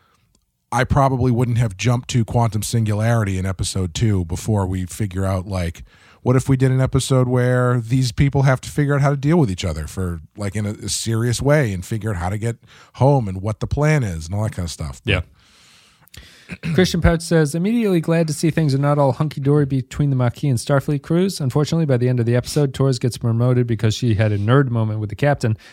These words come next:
Speaker 2: without addressing her anger issues, and Carrie just goes along with it because they don't flesh him out any further. The sci-fi plot is a great little causality loop idea, but Voyager does love its technobabble, and there's a lot of it." Three point five out of five.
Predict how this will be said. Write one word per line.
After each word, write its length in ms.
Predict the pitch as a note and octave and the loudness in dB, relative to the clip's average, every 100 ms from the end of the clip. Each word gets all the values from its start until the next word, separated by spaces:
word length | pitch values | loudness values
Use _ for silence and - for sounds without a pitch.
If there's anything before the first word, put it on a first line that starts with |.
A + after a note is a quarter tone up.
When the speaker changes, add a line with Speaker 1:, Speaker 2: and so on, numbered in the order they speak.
| _ - | _ 0
Speaker 2:
without 240 | C3 D3+ | 4 4
addressing 400 | B2 C3 - A#2 | 2 2 2 0
her 120 | A2 | 0
anger 320 | A#2 F3 D#3 | 2 2 0
issues, 440 | G2+ - A2 A#2 - _ | -2 -2 -4 -4 -10 _
and 120 | A#2 | -4
Carrie 220 | A2+ E3 C3 | 2 2 2
just 180 | G#2+ | 0
goes 180 | A#2+ C3+ | 2 2
along 260 | A2+ C#3 E3 | 4 2 2
with 120 | A2+ | 0
it 80 | A2 | 0
because 280 | A2+ A#2 A#2 | -2 -2 0
they 80 | B2 | 0
don't 180 | B2+ - | 0 0
flesh 300 | C3+ B2 B2 | 0 0 2
him 80 | |
out 160 | C3+ C3+ | 2 2
any 160 | G#2 F2+ | 0 -4
further. 360 | G#2 G2+ G2+ - - - _ | -4 -2 -2 -4 -18 -20 _
The 60 | C3 | 0
sci-fi 340 | E3+ D3 D#3 | 2 4 0
plot 300 | - E3 D3+ | 0 2 2
is 140 | C3 A#2+ | 0 -2
a 40 | |
great 240 | B2 D3 | 0 0
little 200 | C#3 A#2+ | 0 0
causality 580 | - B2+ A#2 C#3+ C#3 A#2+ | 0 0 2 2 2 0
loop 260 | A#2 D#3+ E3+ | 0 0 0
idea, 360 | D#3 D3 D3+ | -2 0 0
but 160 | C#3 A2 | 0 -2
Voyager 440 | G#2+ C#3+ C#3 B2+ | 0 2 2 0
does 440 | A2 G#2 C#3 B2+ A#2+ | -2 0 0 0 0
love 220 | C3 B2 | 0 0
its 180 | A2+ - | -4 -6
technobabble, 800 | - C#3 B2 G#2+ G#2+ G#2+ G#2+ - _ _ _ _ | -6 -4 -2 0 0 2 0 -4 _ _ _ _
and 140 | A#2+ A#2 | -2 2
there's 480 | A2+ G#2+ - - - _ _ _ _ A2+ | 4 2 -2 -10 -16 _ _ _ _ -2
a 40 | |
lot 280 | A2 C3 A#2 | 2 2 2
of 80 | F2+ | -4
it." 120 | F2+ _ _ _ - | -10 _ _ _ -4
Three 160 | B2+ | -2
point 220 | A2 A#2+ G#2 | 0 0 0
five 540 | A2+ G2+ G2 - - - | -4 -4 -6 -12 -18 -12
out 140 | G#2 | -10
of 60 | G2 | -10
five. 440 | A#2 A#2 - - | -12 -14 -16 -20